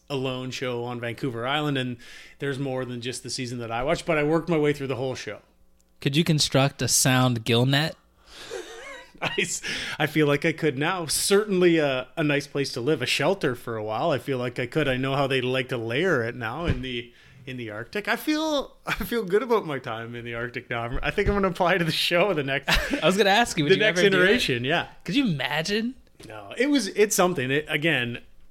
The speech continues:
Speaker 1: a world I don't know much about, which is the Netflix documentary <laughs> category. But man, I,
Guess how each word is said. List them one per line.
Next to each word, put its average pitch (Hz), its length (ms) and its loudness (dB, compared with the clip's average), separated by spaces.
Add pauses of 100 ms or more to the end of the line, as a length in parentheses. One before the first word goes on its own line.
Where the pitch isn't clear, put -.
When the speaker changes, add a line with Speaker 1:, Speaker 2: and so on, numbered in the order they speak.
(340)
Speaker 1:
a 156 120 -6
world 147 340 4
I 139 80 2
don't 135 160 0
know 135 240 0
much 135 300 -4
about, 135 240 0
which 135 180 -2
is 123 140 -4
the 131 80 -4
Netflix 139 760 -2
documentary 156 1040 2 (100)
<laughs> - 100 -20
category. 220 600 2 (400)
But 139 300 -2 (120)
man, 139 280 -4
I, 175 240 0